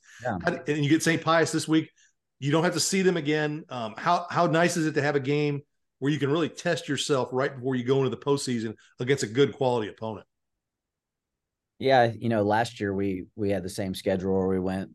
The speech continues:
Speaker 1: um, you know, we played the, the two really good schools back to back, finished up with Pius. I thought it helped us into the playoffs to have the, those challenging games, um, a-, and prepare us, you know, for, for the deeper rounds. We were able to make it, you know, to the district championship last year. And,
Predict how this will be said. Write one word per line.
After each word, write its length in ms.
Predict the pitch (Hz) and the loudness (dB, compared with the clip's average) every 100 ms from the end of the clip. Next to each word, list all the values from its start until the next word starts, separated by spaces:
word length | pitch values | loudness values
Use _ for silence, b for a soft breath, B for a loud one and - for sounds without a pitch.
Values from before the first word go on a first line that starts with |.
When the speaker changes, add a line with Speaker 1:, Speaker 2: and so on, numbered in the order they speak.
| - | -6
Speaker 1:
um, 480 | 92 87 80 95 98 _ _ _ - | -2 -2 -2 -6 -12 _ _ _ -6
you 100 | 92 | -4
know, 100 | 90 | 0
we 120 | 92 | -2
played 240 | 95 92 | 0 0
the, 200 | 87 82 - | 0 -4 -6
the 80 | 90 | -8
two 220 | - 110 | 0 2
really 220 | 98 98 | 4 2
good 180 | 92 87 | 2 -2
schools 400 | - 98 92 82 | -2 -2 -2 -4
back 280 | 92 95 - | 0 0 0
to 60 | 82 | -4
back, 360 | 90 90 87 | -2 -2 -4
finished 260 | - 92 - | -4 -4 -4
up 80 | 92 | -6
with 160 | 85 | -6
Pius. 500 | - 90 92 85 - B B B | -2 0 0 -2 -6 B B B
I 140 | 104 107 | -2 2
thought 200 | 131 110 | 6 4
it 180 | - 95 | 2 -2
helped 280 | 110 113 - | 0 2 2
us 300 | 95 - - | -2 -4 -8
into 220 | 107 104 | -2 -2
the 100 | 87 | -2
playoffs 500 | 85 98 95 87 82 - | -4 -2 0 -2 -4 -6
to 120 | 92 | -4
have 260 | 90 95 | -2 -4
the, 140 | 82 90 | -4 -6
those 260 | 87 98 90 | -2 -2 0
challenging 480 | - 95 95 90 90 | 0 0 0 0 -2
games, 540 | 92 92 95 90 - B B B B | -2 -2 -2 -4 -6 B B B B
um, 520 | - 95 90 87 87 98 _ _ - | -4 0 0 -2 -6 -12 _ _ -6
a-, 200 | 82 80 | -4 -2
and 160 | 95 | -4
prepare 400 | 90 85 98 92 | -4 -2 0 2
us, 260 | 90 - - | -2 -6 -6
you 100 | 101 | -4
know, 160 | 92 90 | -2 -4
for, 340 | - 95 85 - | -2 -2 -2 -2
for 120 | 98 | -2
the 100 | 87 | 0
deeper 300 | 98 98 90 | -2 -2 -2
rounds. 340 | 90 92 92 | -2 0 0
We 100 | 98 | 2
were 80 | 98 | 2
able 160 | 92 87 | 2 -2
to 60 | |
make 220 | 92 90 | -2 -2
it, 160 | 92 - 101 | -4 -6 -4
you 80 | |
know, 180 | 92 87 | -2 -2
to 140 | 87 87 | -4 -4
the 120 | 85 | -2
district 300 | 95 82 78 | -4 -6 -6
championship 600 | 92 87 90 85 95 82 | -4 -2 -4 -2 -4 -2
last 320 | 90 87 - | 0 0 -2
year. 220 | 92 87 87 | 0 2 2
And, 180 | 85 | -2